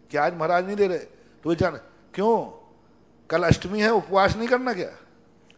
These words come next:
<laughs> "अरे महाराज जी, मैंने तो इसलिए मना," मैंने, वो आचार्य ने कहा, "तुम्हारे लिए थोड़ी मना किया था, उसके लिए मना किया था।"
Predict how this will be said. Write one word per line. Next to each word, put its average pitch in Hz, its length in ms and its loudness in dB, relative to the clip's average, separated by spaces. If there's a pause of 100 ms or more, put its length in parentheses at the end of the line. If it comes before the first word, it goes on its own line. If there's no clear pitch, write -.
<laughs> 160 180 -20 (1500)
"अरे 220 140 4
महाराज 226 280 2
जी, 233 100 -6
मैंने 226 240 -6
तो 214 100 -4
इसलिए 226 240 0
मना," 214 240 -2 (220)
मैंने, 170 180 0
वो 190 140 2
आचार्य 180 320 0
ने 190 60 -2
कहा, 220 100 2
"तुम्हारे 180 400 2
लिए 202 100 2
थोड़ी 214 220 4
मना 240 200 2
किया 208 200 0
था, 196 80 -2
उसके 196 320 -2
लिए 233 120 0
मना 190 200 0
किया 196 240 -2
था।" 120 260 -10